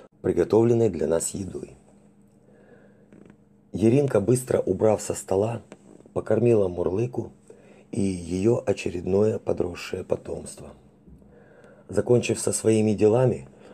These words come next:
она отправилась в дом укладывать детей спать, а мы с отцом сходили помыться в баньку, после чего отправились отдыхать. Перед тем, как улечься спать,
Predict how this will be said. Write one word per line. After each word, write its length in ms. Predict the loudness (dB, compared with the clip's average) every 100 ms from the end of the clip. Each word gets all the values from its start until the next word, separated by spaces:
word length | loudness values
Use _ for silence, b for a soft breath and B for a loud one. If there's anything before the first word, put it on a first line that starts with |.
| B B
она 260 | 0 2
отправилась 800 | 0 -4 -2 2 4 2 0 -8
в 160 | -8 0
дом 320 | 2 2 -2 B B
укладывать 600 | -8 -4 -2 0 2 0 -2
детей 320 | -14 -12 -6
спать, 500 | -6 -4 -6 -8 -18 _ _ _ b b
а 100 | -4
мы 140 | 0 0
с 80 | -4
отцом 480 | -2 2 4 2
сходили 460 | -8 -4 -2 0 -2
помыться 480 | -2 -4 -6 -6 -6
в 100 | -4
баньку, 540 | -4 -4 -4 -10 -14 -16 _ B B B B -8
после 240 | -4 -4
чего 420 | -2 2 2 2 -2
отправились 640 | -8 -8 -8 -6 -8 -8
отдыхать. 720 | -8 -6 -8 -10 -12 -14 -16 -20 _ _ _ _ _ _ B B B B B -4
Перед 280 | -2 -2 2
тем, 260 | 2 2 B B B
как 200 | -2 2
улечься 340 | 0 0 -4
спать, 420 | -4 -2 -2 -4